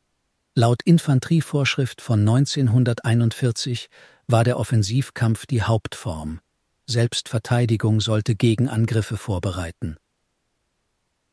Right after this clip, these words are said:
Vier Angriffsformen wurden unterschieden. Frontalangriff, am häufigsten oft als Stoßkeil, Durchbruch, Flankenangriff und Umfassung.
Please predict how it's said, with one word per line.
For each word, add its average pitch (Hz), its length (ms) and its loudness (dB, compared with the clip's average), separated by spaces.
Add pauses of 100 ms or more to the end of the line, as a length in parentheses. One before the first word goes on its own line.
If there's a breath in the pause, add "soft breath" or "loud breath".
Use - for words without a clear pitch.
(680)
Vier 160 460 2
Angriffsformen 110 1000 0
wurden 107 220 0
unterschieden. 98 680 -4 (800)
Frontalangriff, 117 1120 0 (480)
am 107 240 0
häufigsten 120 680 -2
oft - 320 -4
als 104 300 -4 (120)
Stoßkeil, 110 840 0 (560)
Durchbruch, 113 680 0 (320)
Flankenangriff 117 1120 0 (140)
und 135 240 4
Umfassung. 87 640 -4